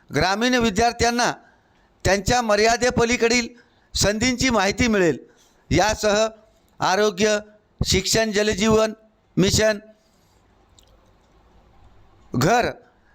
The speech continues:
तेथे स्वच्छतागृह आदी विषयासह ग्रामसभा या गावकऱ्यांनी आपले मते मांडण्यासाठी खरे व्यासपीठ असाव्यात आणि त्यांचे निर्णय मान्य केले जातील, असे या विद्यार्थिनींनी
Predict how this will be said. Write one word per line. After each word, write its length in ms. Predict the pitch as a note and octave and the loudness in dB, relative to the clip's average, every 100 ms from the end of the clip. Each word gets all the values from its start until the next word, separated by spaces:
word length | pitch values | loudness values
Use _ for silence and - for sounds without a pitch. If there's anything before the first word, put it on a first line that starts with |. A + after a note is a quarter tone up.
| _ _ _ _ _ _ _ - | _ _ _ _ _ _ _ -4
तेथे 340 | G3 G3+ A#3+ A#3+ | -2 0 0 0
स्वच्छतागृह 800 | G3+ G3+ A#3+ B3+ B3 A#3 G#3 D#3+ - _ _ _ _ _ | -2 -2 -2 0 0 2 0 0 -4 _ _ _ _ _
आदी 340 | D#3+ G3 C4 | -4 -2 0
विषयासह 680 | B3 A#3+ A3+ B3 A#3+ A#3 A#3 A3+ - _ _ - | 0 0 2 0 0 0 0 -2 -10 _ _ -2
ग्रामसभा 680 | D#3+ A3 B3 A3 A3 A#3+ A3+ - - _ | 0 0 -2 -4 0 0 0 -6 -20 _
या 200 | D3 A3+ A#3+ | -2 0 2
गावकऱ्यांनी 580 | G#3 A3 A#3 A#3+ A#3+ B3 | 0 0 0 0 0 0
आपले 320 | A3 A3 A#3 | 0 0 -2
मते 300 | G#3+ G#3+ A#3+ | 0 0 0
मांडण्यासाठी 680 | A3+ A3+ A3+ A3+ A3 G3+ A3 - _ _ - | 0 0 0 0 -2 -2 -6 -10 _ _ -4
खरे 260 | F#3+ A#3+ C4+ | 0 2 2
व्यासपीठ 480 | B3+ B3+ - B3 | 2 0 -2 -2
असाव्यात 440 | B3 G#3+ G#3+ F#3+ E3 - _ _ _ _ - - _ - | -2 0 0 0 -2 -6 _ _ _ _ -20 -20 _ -6
आणि 320 | D#3+ A3 B3 | -2 0 -2
त्यांचे 580 | B3 A3+ G#3 A3+ A3+ - _ _ | 0 -2 0 0 0 -6 _ _
निर्णय 380 | E3 G3+ A#3 C4 | 0 2 2 0
मान्य 340 | B3 A#3+ A#3+ | 0 0 -2
केले 280 | A#3+ A3+ A#3 | -2 0 0
जातील, 380 | A3+ A3 A3+ G#3+ - _ _ - | 0 0 0 -4 -6 _ _ -6
असे 340 | E3+ F#3+ A#3+ | -4 0 2
या 80 | B3 | 2
विद्यार्थिनींनी 800 | A3+ G#3+ A3+ A3+ A#3 A3 A3 G#3+ | 2 0 -2 0 -2 0 0 0